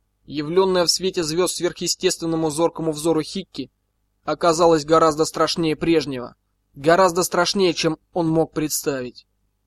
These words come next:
Оно претерпело такую же чудесную и ужасную трансформацию, какая произошла с ним, Корнелиусом Хикки. Громадное существо переглянулось через планширь.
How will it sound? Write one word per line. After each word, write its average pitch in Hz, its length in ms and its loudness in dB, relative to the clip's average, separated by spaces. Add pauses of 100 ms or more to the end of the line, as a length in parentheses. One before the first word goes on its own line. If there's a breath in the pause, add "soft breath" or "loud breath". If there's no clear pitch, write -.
(200)
Оно 160 280 2
претерпело 165 640 2
такую 165 360 2
же 156 120 2
чудесную 160 640 0
и 180 100 -4
ужасную 160 500 2
трансформацию, 160 880 0 (460)
какая 165 360 4
произошла 151 600 2
с - 140 0
ним, 143 260 0 (560)
Корнелиусом 143 800 2
Хикки. - 600 -10 (360)
Громадное 185 640 2
существо 185 460 0
переглянулось 175 640 2
через 165 300 -4
планширь. 160 520 0